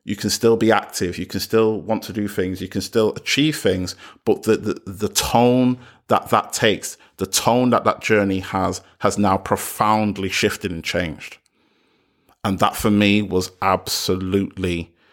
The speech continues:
fascinating and still is, and still is very much so today. And that shift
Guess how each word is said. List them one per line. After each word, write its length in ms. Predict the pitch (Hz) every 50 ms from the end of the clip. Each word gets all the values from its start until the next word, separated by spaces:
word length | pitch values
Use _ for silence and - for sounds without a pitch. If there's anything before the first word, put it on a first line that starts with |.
| _ _ -
fascinating 800 | - - 113 101 - - - 92 87 87 85 - - 90 87
and 140 | 82 85 85
still 540 | - - - - - 107 95 90 92 - - -
is, 460 | 90 80 73 - - - - - - _ _ _ _ _ _ _ _ _ -
and 140 | - 95 90
still 400 | - - - - 98 95 98 - -
is 200 | 92 90 87 -
very 240 | - 90 87 90 82
much 280 | 82 82 - - -
so 180 | - 82 85 80
today. 420 | - - - - 85 73 69 - _ _ _ _ _ _ _ _ _ _ _ _ - - - - - - - - _
And 160 | - 104 98 87
that 260 | 101 117 127 - -
shift 520 | - - 127 113 82 - - - - -